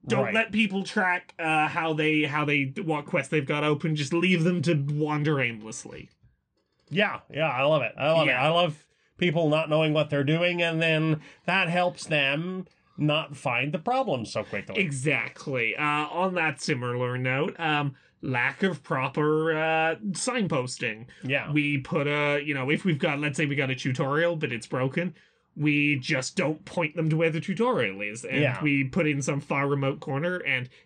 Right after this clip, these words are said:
Speaker 1: technically it's there, but they can't go and, f-, you know, they're unlikely to find it and see it's broken.
Speaker 2: Yeah.
Speaker 1: Yeah. Um, brutal challenge. I think, I think if I've learned one thing from this, it's that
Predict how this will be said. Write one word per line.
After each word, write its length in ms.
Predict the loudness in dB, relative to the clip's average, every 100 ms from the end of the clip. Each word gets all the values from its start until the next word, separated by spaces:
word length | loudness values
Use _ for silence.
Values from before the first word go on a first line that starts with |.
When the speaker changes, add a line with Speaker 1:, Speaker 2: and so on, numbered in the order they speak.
| -8
Speaker 1:
technically 600 | -4 -2 0 -2 -2 -6
it's 160 | -6 -4
there, 380 | -2 -2 -4 _ _ -4
but 240 | -4 -2
they 220 | 0 2 2
can't 340 | 0 -2 0
go 180 | 0 2
and, 120 | 0
f-, 220 | -4 -16 _ _ -6
you 160 | -2
know, 120 | 0
they're 180 | 2 0
unlikely 480 | 0 0 0 0 0
to 80 | 0
find 280 | 0 0 0
it 80 | 0
and 120 | 0
see 140 | -2
it's 120 | -2
broken. 500 | -2 0 -2 -6 -18 -10 -2
Speaker 2:
Yeah. 240 | 0 -2 -10 _
Speaker 1:
Yeah. 400 | -2 0 0 -4 -14 _
Um, 560 | 0 0 2 0 -2 -4 _ _ _ _ _ _ _
brutal 720 | -10 -6 2 6 6 6 4 0
challenge. 680 | 0 -2 -4 -16 -18 -20 _ -2
I 100 | 0
think, 260 | 0 -2 2
I 120 | 2
think 200 | 2 2
if 180 | 0 0
I've 180 | 0
learned 280 | 0 -2 -2
one 240 | 0 2 2
thing 200 | 0 0
from 180 | -2 -2
this, 200 | -4 -2
it's 280 | -4 -4 -2
that 260 | -2 -2